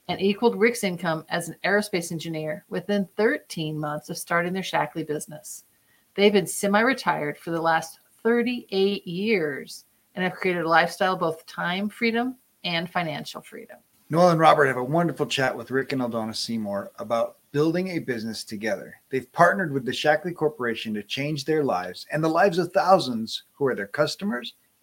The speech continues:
Speaker 2: and have also become part of their business. They are living healthier and wealthier and have been blessed to help many others make the same leap to a life of freedom. Well, Rick and Aldana, I am so excited to have this conversation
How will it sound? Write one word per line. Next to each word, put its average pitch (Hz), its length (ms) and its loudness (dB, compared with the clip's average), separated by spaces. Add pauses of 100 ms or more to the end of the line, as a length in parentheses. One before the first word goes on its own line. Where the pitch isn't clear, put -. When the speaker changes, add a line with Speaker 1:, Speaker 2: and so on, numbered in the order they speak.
(100)
Speaker 2:
and 135 100 -4
have 117 120 -2
also 120 260 0
become 120 440 -8
part 110 220 -6
of 113 80 -6
their 117 140 -6
business. - 540 -16 (640)
They 127 80 0
are 120 120 -2
living 120 240 -4
healthier 165 680 4
and 147 160 -4
wealthier 101 640 -2
and 110 80 -10
have 110 120 -8
been 104 140 -6
blessed 120 580 -2
to 117 60 -8
help 117 200 -2
many 135 300 -4
others 101 400 -2
make 104 240 -8
the - 60 -14
same 139 420 0
leap 110 240 -6 (300)
to 110 120 -6
a - 20 -4
life 101 380 -2
of 123 80 -12
freedom. 90 400 -12 (260)
Well, 175 100 -2
Rick 233 220 10
and 226 80 8
Aldana, 220 500 6
I 233 120 6
am 214 120 2
so 226 200 6
excited 202 480 4
to 185 80 4
have 190 180 6
this 180 140 -2
conversation 175 880 2